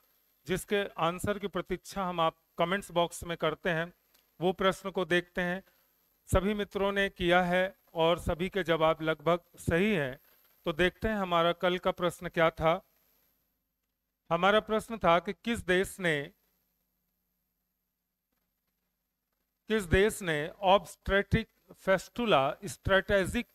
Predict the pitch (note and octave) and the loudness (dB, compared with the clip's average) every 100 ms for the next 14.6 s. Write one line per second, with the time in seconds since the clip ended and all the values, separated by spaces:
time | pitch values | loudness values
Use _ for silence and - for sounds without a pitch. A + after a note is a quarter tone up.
0 | _ F3 E3 F#3+ G#3+ - D#3 G3 F3+ E3 | _ 0 0 0 -4 0 0 0 -4 -2
1 | D#3+ D#3+ F3 F3+ - E3 B2+ - _ _ | -2 0 -2 -4 -2 0 0 -2 _ _
2 | _ _ _ _ _ - A3+ E3+ F#3 G3 | _ _ _ _ _ -4 -4 0 -2 -2
3 | - E3 G3 A#3 F3 E3+ - - F3+ F3 | -4 -4 -4 -4 0 0 -2 -4 0 2
4 | G3+ A3 - _ D#3+ E3+ - A3 F#3+ C#3+ | 2 -2 -6 _ -4 -4 -6 -2 2 2
5 | F#3 F#3+ - F#3+ F3+ G3 E3 A#3 - - | 0 -8 -6 -2 -2 -2 -2 -4 -6 -2
6 | E3+ E3+ F3+ F#3 G#3 G3+ E3 D#3+ D#3+ F3 | 0 0 -4 -2 -2 -2 -2 -2 -2 -4
7 | F#3 - D#3+ E3+ E3 - F3 E3+ F#3+ F#3+ | -4 -4 0 0 -2 -4 -4 -4 -6 -4
8 | E3+ G3 - _ _ _ _ _ F#3 E3 | 0 0 -2 _ _ _ _ _ 2 4
9 | F#3 F#3+ F#3 - G#3 G#3+ - E3 F3 - | 6 2 0 -6 -6 -6 -2 -2 -2 -10
10 | _ _ _ C3 D3+ E3+ F#3+ G3 - E3+ | _ _ _ -2 2 4 4 0 -10 -10
11 | B2+ E3 E3 E3+ F#3 F#3+ G3+ C#3+ D#3+ E3 | -2 -2 0 0 2 2 -2 -4 -4 -2
12 | E3 - F3+ F3 F#3+ F#3 - C#3 D#3 D3 | -4 -4 0 2 2 -2 -6 0 2 2
13 | E3 D#3+ G3+ - _ _ _ F3+ E3+ F#3 | 0 -2 -4 -14 _ _ _ -8 -2 -2
14 | G3 G3 F3+ E3 E3 | 0 0 2 4 2